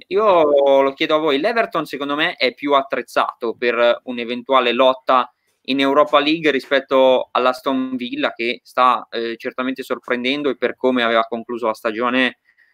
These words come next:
insomma, io la pronosticavo in tutt'altra posizione in classifica.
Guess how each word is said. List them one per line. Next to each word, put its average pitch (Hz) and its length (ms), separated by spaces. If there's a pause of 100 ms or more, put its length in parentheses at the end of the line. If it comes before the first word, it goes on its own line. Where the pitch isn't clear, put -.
(140)
insomma, 113 300
io 123 500
la 107 100
pronosticavo 127 960
in 110 580 (100)
tutt'altra 160 580
posizione 151 560
in 139 100
classifica. 123 720